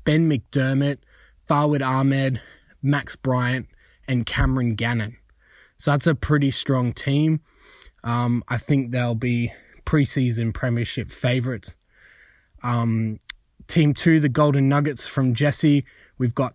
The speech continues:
Pat Cummins, Aaron Finch captains the side, and I should have said Steve Smith captains, um, the Benny G's Revolution. So he's overlooked the, um, sandpaper gate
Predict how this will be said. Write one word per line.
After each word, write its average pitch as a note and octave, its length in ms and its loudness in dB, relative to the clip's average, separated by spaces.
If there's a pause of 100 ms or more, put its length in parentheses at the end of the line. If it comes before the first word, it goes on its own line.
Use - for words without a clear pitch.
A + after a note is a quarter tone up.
(140)
Pat - 300 -2
Cummins, D#3 640 2 (160)
Aaron C#3+ 320 0
Finch - 480 -2
captains D3 520 0
the C#3 80 -2
side, C3+ 440 0
and B2+ 160 -2
I B2 40 -2
should C3+ 220 -2
have C3 80 -2
said B2+ 300 -2 (340)
Steve D3 320 0
Smith C#3 320 2
captains, B2 760 -2
um, B2 360 -2 (420)
the B2 220 0
Benny A#2+ 320 0
G's B2 320 -2
Revolution. A#2+ 680 0
So A#2 340 -2 (360)
he's D3 300 2
overlooked A2+ 720 -4
the, A2+ 480 -4
um, A2 320 -4
sandpaper A#2 920 -2 (300)
gate A#2+ 280 -2